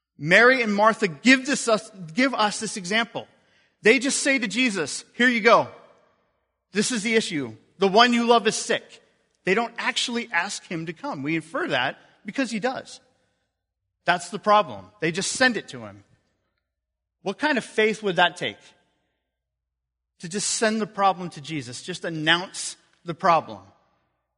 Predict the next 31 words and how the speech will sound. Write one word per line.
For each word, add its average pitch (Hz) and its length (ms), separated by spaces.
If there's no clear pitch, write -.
"Lord, 165 440
the 131 80
one 147 220
you 156 160
love 107 360
is 113 100
sick. - 480
Lord, 117 460
my 123 120
marriage 123 420
is 110 80
struggling. 101 500
Lord, 113 480
I 127 60
have 113 180
issues 139 380
within 127 200
my 120 160
home. 107 440
Lord, 117 500
I 120 80
have 117 120
an 120 100
illness. 117 540
I 127 80
don't 156 120
know 160 60
how 160 80
to 156 80
fix - 300
it, 107 140